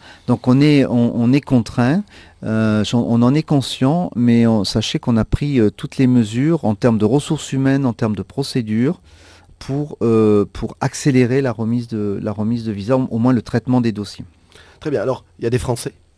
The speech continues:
Speaker 2: qui vivent en, en, en, en Tunisie. Et,
Speaker 1: Ben oui.
Speaker 2: euh,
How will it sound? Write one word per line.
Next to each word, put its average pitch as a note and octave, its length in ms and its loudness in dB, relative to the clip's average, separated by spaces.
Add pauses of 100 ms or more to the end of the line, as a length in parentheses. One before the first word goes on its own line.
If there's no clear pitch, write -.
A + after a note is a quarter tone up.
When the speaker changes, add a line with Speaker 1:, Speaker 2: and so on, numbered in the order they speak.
Speaker 2:
qui G#2+ 120 -12
vivent G#2 220 -8
en, - 20 -4
en, G2+ 1300 -12
en, - 60 -16
en - 20 -16
Tunisie. G#2+ 560 -8 (640)
Et, G#2 140 -2
Speaker 1:
Ben G2+ 140 0
oui. B2+ 40 2
Speaker 2:
euh, E3 220 -2